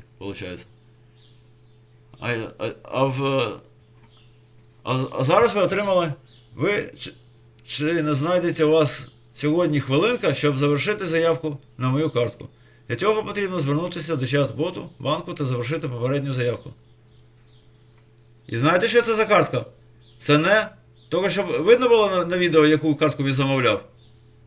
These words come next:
Він, крім того, замовляв ще фізично. Це їхня те-, теж робота, підме-, підме-, підмінити інформацію в ході його,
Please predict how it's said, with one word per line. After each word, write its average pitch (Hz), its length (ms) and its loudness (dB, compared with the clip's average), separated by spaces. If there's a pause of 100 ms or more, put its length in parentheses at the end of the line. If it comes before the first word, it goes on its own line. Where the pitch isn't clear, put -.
Він, 233 240 2 (280)
крім 170 200 2
того, 127 320 2
замовляв 165 420 4
ще 226 140 4
фізично. 185 520 2 (180)
Це 160 240 6
їхня 196 320 -2
те-, 190 160 0
теж 156 240 0
робота, 139 320 4
підме-, 147 400 2
підме-, 156 400 2
підмінити 180 920 -2
інформацію 156 600 0 (260)
в - 60 -16
ході 180 380 2 (120)
його, 160 380 4